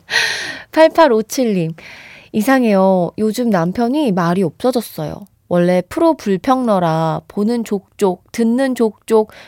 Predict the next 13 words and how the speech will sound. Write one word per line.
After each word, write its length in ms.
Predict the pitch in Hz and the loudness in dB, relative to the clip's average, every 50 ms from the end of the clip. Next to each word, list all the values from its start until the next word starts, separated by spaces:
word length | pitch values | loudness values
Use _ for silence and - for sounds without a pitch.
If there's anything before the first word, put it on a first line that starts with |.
| - - | -20 -10
불평을 500 | - 240 247 240 - 294 285 269 254 226 | -6 -4 -4 -2 0 0 2 2 2 0
늘어놓는 480 | 190 190 202 220 220 220 214 208 208 214 | 0 0 0 0 0 0 -2 -2 -2 -4
스타일인데 840 | 208 - - 285 277 262 233 214 196 190 196 269 285 262 202 160 - - - - - _ - | -6 -4 -2 0 2 2 0 0 -2 -2 0 0 0 0 0 -4 -6 -12 -20 -20 -14 _ -4
요즘은 600 | 220 233 220 - 311 294 247 233 233 240 214 190 - | -4 -4 -2 -2 -2 0 0 0 0 0 -2 -2 -2
입국하고 720 | - 233 - _ - 381 349 - - - 294 - - 185 | -4 -4 -4 _ -2 -2 -2 -2 -2 -4 -4 -2 -2 -2
있더라고요. 640 | 156 - - 190 196 185 175 160 - 156 160 190 277 - _ _ - - - - - - _ - | -4 -4 -4 -4 -2 -2 -2 -4 -4 -4 -4 -4 -4 -6 _ _ -20 -20 -20 -20 -20 -20 _ -6
"이거 180 | 202 185 - 208 | -6 -2 0 0
혹시 480 | 240 247 - - - 202 196 190 180 165 | -2 -2 -4 -6 -4 -2 -2 -2 -2 -2
남자들의 640 | 170 160 170 175 185 233 254 254 247 240 214 196 | -4 -4 -4 -4 -2 -2 -4 -4 -4 -4 -6 -6
갱년기 580 | - - 196 180 180 190 233 294 320 320 302 247 | -8 -6 -6 -4 -2 -2 -2 -2 -2 -4 -4 -6
증상일까요?" 1040 | - 196 180 175 175 208 202 190 180 160 - - 160 160 160 214 269 302 311 311 | -6 -4 -6 -6 -4 -4 -4 -4 -4 -6 -6 -6 -6 -6 -4 -2 -2 -2 -2 -2
하셨는데, 800 | 294 269 254 - 233 208 185 175 170 165 208 233 226 180 139 - - - - - - - - - - - - - _ _ _ | -2 -4 -6 -6 -4 -4 -4 -4 -4 -4 -2 -2 -2 -2 -4 -6 -12 -18 -20 -20 -18 -20 -20 -20 -20 -20 -20 -20 _ _ _
오, 1000 | - 262 285 302 320 330 330 330 330 320 320 311 302 302 294 294 285 254 185 - | 0 2 6 6 8 8 8 8 6 6 6 6 4 4 2 2 0 -2 -2 -4